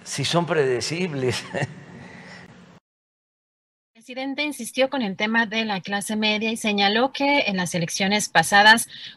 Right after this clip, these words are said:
Speaker 2: muchos no supieron por quién votaron. Dijo que incluso se enteró el caso, pues, de una mujer del movimiento gay eh, que fue a votar por el pan y luego se dio cuenta que ese partido está en contra de las uniones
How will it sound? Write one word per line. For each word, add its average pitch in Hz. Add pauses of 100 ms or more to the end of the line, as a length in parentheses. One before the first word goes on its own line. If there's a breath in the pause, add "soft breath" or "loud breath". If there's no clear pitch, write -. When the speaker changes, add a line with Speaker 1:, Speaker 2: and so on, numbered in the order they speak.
Speaker 2:
muchos 370
no 220
supieron 233
por 165
quién 190
votaron. 175
Dijo 196
que 208
incluso 208
se 208
enteró 190
el 233
caso, 220 (320 loud breath)
pues, 196
de 226
una 254
mujer 240
del 226
movimiento 214
gay 208 (560 loud breath)
eh, 180
que 185
fue 208
a 208
votar 240
por 233
el 185
pan 240
y 254
luego 214
se 214
dio 202
cuenta 285
que 190
ese 185
partido 202
está 196
en 196
contra 202
de 190
las 196
uniones 190